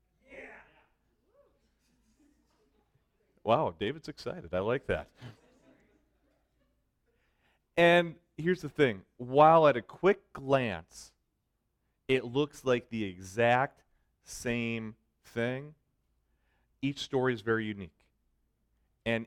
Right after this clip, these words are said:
each story has a different lesson that the Lord is trying to get us to incorporate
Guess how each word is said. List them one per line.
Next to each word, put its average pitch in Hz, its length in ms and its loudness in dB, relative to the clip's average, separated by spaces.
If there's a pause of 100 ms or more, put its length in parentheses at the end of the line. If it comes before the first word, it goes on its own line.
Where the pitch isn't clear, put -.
each 170 300 -6
story 147 420 0
has 120 220 2
a 107 60 -12
different 139 600 -4
lesson 123 560 0 (240)
that 139 140 4
the 120 40 -8
Lord 123 540 -2
is 110 100 -12
trying 120 340 -6
to 113 60 -8
get 113 200 -4
us 113 140 -8
to 117 200 -10
incorporate 104 840 -4